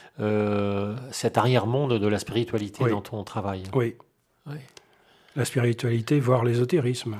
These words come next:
Speaker 1: Et l'ésotérisme, oui.
Speaker 2: <laughs>
Speaker 1: Alors, euh, qu'est-ce qui fait que d'un coup,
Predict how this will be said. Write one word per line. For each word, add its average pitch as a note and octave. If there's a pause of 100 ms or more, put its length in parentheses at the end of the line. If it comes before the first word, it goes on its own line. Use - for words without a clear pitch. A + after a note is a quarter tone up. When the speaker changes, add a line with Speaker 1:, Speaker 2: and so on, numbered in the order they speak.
Speaker 1:
Et A2
l'ésotérisme, G2+ (200)
oui. A2 (720)
Speaker 2:
<laughs> C3 (720)
Speaker 1:
Alors, D#3+
euh, D3 (1400)
qu'est-ce -
qui -
fait F#3+
que C#3
d'un F3
coup, A3+